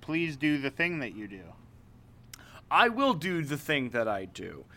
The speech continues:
Speaker 2: Hi, folks. It's me, Zachary. We've had a lot of laughs, and I'm glad you're here with us to join us in those laughs.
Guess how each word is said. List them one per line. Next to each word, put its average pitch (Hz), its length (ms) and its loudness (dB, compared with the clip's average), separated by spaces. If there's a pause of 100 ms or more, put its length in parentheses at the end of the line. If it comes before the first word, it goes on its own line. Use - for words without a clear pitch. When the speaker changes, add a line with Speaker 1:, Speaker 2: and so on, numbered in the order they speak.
(220)
Speaker 2:
Hi, 110 280 2
folks. 90 520 -8 (120)
It's 165 240 -4
me, 143 380 -6
Zachary. 107 540 -4 (260)
We've 220 160 -6
had 147 160 6
a 113 40 -2
lot 98 240 0
of 92 80 -10
laughs, 95 460 -6
and 104 260 -12
I'm 127 220 -6
glad 135 260 0
you're 127 160 -2
here 127 140 -2
with 123 200 -4
us - 340 -8 (160)
to 160 100 -10
join 170 300 -6
us - 280 -10
in 104 200 -14
those - 280 -14
laughs. - 460 -16